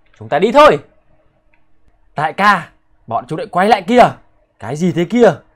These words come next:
Ha, ha, ha. Bọn chúng mang một tên yếu ớt đến đây ư? Các người dám khinh thường ta ư? Ta sẽ sử dụng con dao găm này để tiêu diệt các ngươi. Ta e rằng cái con dao đó sẽ không xuyên qua lớp giáp của ta đâu.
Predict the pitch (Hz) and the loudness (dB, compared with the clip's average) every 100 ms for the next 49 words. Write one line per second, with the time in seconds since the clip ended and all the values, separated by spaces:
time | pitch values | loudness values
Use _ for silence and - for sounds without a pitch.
0 | _ _ - 233 - - - - 185 151 | _ _ 2 2 2 -2 -2 2 2 2
1 | - _ _ _ - 139 147 143 175 147 | -4 _ _ _ -8 -6 -6 -4 -4 -4
2 | 160 180 147 _ _ - 156 226 269 214 | -4 -6 -8 _ _ -8 2 2 2 2
3 | 247 269 294 233 - _ _ _ _ - | 2 2 2 0 -4 _ _ _ _ -16
4 | 123 127 123 143 214 240 254 208 240 254 | -12 -8 -8 -6 -6 0 0 4 6 6
5 | 247 151 - _ _ _ - 135 143 202 | 2 0 -6 _ _ _ -6 -6 -6 -6
6 | 151 131 190 196 - - - 123 123 156 | -4 0 -2 -4 -20 -20 -18 -16 -4 0
7 | 190 220 220 214 151 104 _ _ _ 101 | 4 4 4 2 2 -6 _ _ _ -18
8 | - 151 214 247 247 277 294 285 147 - | -6 0 2 2 2 2 6 6 4 -4
9 | - _ _ _ _ 117 139 147 165 180 | -20 _ _ _ _ -6 -4 -4 0 0
10 | 160 107 - _ _ 107 156 160 175 185 | 0 -4 -16 _ _ -6 -4 -2 0 4
11 | 180 202 254 - _ _ 151 180 180 220 | 6 4 2 -4 _ _ -12 -8 -2 0
12 | 208 247 254 262 311 226 269 302 196 | 4 4 4 4 4 4 4 4 4